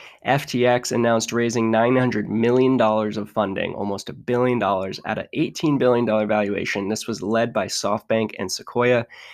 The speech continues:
The neobank Revolut out of Europe raised eight hundred million dollars at a thirty-three billion dollar valuation, led by SoftBank. This was the highest valuation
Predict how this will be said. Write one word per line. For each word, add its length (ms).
The 100
neobank 640
Revolut 560
out 120
of 100
Europe 360
raised 440
eight 180
hundred 300
million 240
dollars 440
at 60
a 60
thirty-three 680
billion 300
dollar 240
valuation, 580
led 200
by 120
SoftBank. 580
This 160
was 100
the 80
highest 460
valuation 640